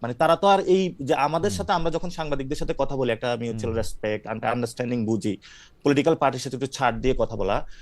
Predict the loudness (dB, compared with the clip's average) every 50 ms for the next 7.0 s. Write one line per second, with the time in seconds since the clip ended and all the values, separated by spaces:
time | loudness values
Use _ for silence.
0 | -16 -16 -16 -16 -16 -10 -6 -4 -2 0 4 4 4 4 6 6 4 4 4 0
1 | -4 -4 -4 -4 -4 -2 -2 0 0 2 0 2 0 0 0 0 -2 -2 2 4
2 | 4 4 4 4 2 -2 -2 -2 -2 -2 -4 -4 -6 -8 -8 -6 -4 -4 -4 -6
3 | -8 -12 -10 -10 -10 -10 -12 -14 -18 _ -20 _ 0 2 2 2 4 2 4 6
4 | 6 6 6 4 0 -2 0 4 4 6 6 4 6 4 6 6 6 8 8 8
5 | 6 6 6 6 4 4 2 0 0 0 0 2 2 0 0 -2 0 0 0 -2
6 | -2 -4 _ -8 -6 -6 -8 -8 -8 -8 -10 -10 -8 -8 -10 -10 -10 -12 -12 -12